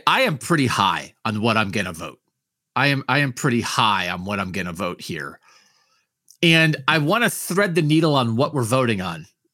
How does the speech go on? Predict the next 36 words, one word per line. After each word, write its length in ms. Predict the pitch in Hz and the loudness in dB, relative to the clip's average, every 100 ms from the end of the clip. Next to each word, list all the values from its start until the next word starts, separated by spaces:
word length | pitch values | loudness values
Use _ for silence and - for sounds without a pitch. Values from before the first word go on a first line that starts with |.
| _ | _
Semantics 580 | - 214 269 269 240 - | -6 -4 -2 -2 -4 -2
matter. 340 | 98 80 101 _ _ | -4 -4 -12 _ _
Semantics 480 | - 160 185 175 170 | -6 0 2 2 -2
do 120 | 127 | 0
not 180 | 117 143 | 0 2
make 160 | 147 151 | 0 0
for 100 | 175 | 0
good 180 | 226 - | 0 2
podcast 480 | 247 - 170 131 | 0 2 0 0
discussions, 520 | 131 - 120 - 95 90 | -2 -2 -2 -2 -6 -4
but 180 | 101 | -2
they 140 | - 170 | 0 2
matter. 420 | 226 165 101 117 _ _ _ _ _ _ _ _ _ _ _ _ _ _ _ _ _ _ | 2 2 0 -4 _ _ _ _ _ _ _ _ _ _ _ _ _ _ _ _ _ _
What 160 | 139 208 | 2 2
I 100 | 247 | 0
feel 260 | - 330 | 0 0
like 160 | 302 269 | 2 0
I'm 140 | 240 | 0
voting 260 | 170 196 190 | 0 0 -2
for 300 | - 156 151 | -2 0 0
is, 80 | 131 | 0
should 260 | - 208 | -2 -2
we 80 | 214 | -2
continue 400 | - 143 175 139 | -2 0 0 0
to 80 | 95 | -2
talk 240 | 185 240 | -2 -2
about 240 | - - - | -6 -12 -16
them? 120 | - _ _ _ _ _ _ _ _ _ _ _ _ | -20 _ _ _ _ _ _ _ _ _ _ _ _
Like, 220 | 143 143 - | 0 0 2
do 80 | |
they 120 | 165 202 | 2 2
deserve 680 | 147 151 110 170 208 185 - | 2 0 2 2 2 0 0
our 280 | 156 151 | 2 2
breath? 840 | 123 104 110 123 92 - - - - _ _ _ _ _ | -2 -4 -2 2 0 -2 -8 -10 -14 _ _ _ _ _
Listen, 340 | 175 214 285 | -4 -2 -2
man, 400 | 196 190 240 240 | 2 2 0 -4